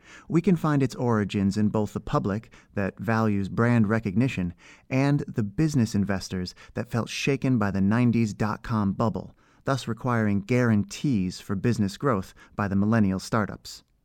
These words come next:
If we are to look forward, let's take a step back and think with first principles, focusing on what users want. In an abstracted way, for any online service,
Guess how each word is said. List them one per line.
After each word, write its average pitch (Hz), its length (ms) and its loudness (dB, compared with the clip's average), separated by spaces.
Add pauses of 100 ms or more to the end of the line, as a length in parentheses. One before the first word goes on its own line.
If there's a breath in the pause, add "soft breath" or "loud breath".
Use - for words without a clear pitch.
(760)
If 143 160 -2
we 214 160 2
are 208 140 4
to 156 100 0
look 143 220 2
forward, 95 480 -2 (320 soft breath)
let's 180 220 -4
take 185 160 2
a 160 60 2
step 135 280 -2
back 101 480 -4
and 113 220 0
think - 420 -2
with 110 200 -4
first - 420 -6
principles, 98 580 -2 (240 loud breath)
focusing 165 600 -2
on 104 260 0
what 139 220 -4
users 135 600 0
want. 98 480 -6 (600 soft breath)
In 170 120 4
an 139 120 2 (140)
abstracted 165 680 -2
way, 101 360 0 (360 soft breath)
for - 380 -6
any 190 260 4
online 139 420 2
service, 117 580 -4